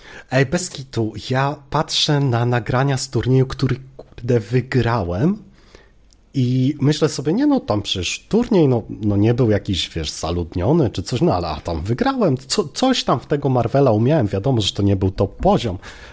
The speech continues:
I, i, i odpalam tę walkę, nie? I mówię, Jezus Maria, jest dwa tysiące dwudziesty pierwszy, nie dotykałem Marvela ostatni rok i jestem w stanie teraz grać lepiej niż wtedy w swoim piku.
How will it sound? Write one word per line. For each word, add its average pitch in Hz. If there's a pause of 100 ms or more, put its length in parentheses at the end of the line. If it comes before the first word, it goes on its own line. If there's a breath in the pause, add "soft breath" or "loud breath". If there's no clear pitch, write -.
(140 loud breath)
I, - (240)
i, 190
i 196
odpalam 120
tę 110
walkę, 98
nie? 117
I 143
mówię, 139 (280)
Jezus 262
Maria, 156 (240 loud breath)
jest 127
dwa -
tysiące 196
dwudziesty 165
pierwszy, - (320 loud breath)
nie 123
dotykałem 165
Marvela 131
ostatni 117
rok 98 (280)
i 131
jestem 180
w -
stanie 165
teraz 147
grać 110
lepiej 131
niż 127
wtedy 135
w 147
swoim 120
piku. 113